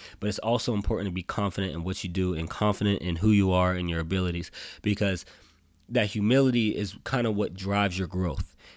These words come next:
It's what allows you to continue to pursue education. It's what allows you to continue to move forward.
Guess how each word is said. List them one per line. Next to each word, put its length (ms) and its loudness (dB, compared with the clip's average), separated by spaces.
It's 260 0
what 360 0
allows 560 6
you 140 4
to 160 -4
continue 420 0
to 80 -2
pursue 400 0
education. 720 -6
It's 180 -10
what 240 -6
allows 540 0
you 160 -2
to 160 -12
continue 480 -6
to 100 -6
move 240 -4
forward. 460 -4